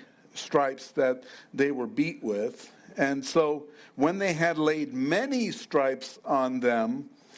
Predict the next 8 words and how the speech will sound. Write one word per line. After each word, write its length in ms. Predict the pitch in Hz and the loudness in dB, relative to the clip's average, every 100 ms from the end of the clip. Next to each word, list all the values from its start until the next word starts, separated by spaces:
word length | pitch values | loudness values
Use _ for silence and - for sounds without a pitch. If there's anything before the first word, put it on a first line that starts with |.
| - - - | -18 -4 2
they 160 | 156 | 2
threw 360 | 147 175 240 254 | 0 0 0 2
them 300 | 208 185 196 - _ | 2 0 -8 -18 _
into 360 | 185 233 311 220 | -2 -2 0 -2
prison, 580 | 214 143 127 123 117 117 | 0 0 0 0 -2 -2
commanding 760 | - 143 147 180 220 269 262 | -2 -2 0 2 2 0 0
the 140 | 247 240 | 0 -2
jailer 600 | 151 143 131 123 123 | 2 4 4 2 0